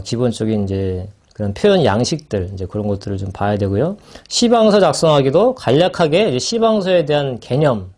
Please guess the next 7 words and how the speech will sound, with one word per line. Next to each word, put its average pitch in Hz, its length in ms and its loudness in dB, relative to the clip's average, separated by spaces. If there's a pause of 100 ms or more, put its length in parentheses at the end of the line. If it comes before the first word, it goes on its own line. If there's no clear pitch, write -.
그런 120 140 -10
것들을 117 260 -10
물어보고 117 420 -6
있죠. 156 320 -10 (1300)
공사 220 460 2
공정도. 160 1040 2
자, 113 240 -4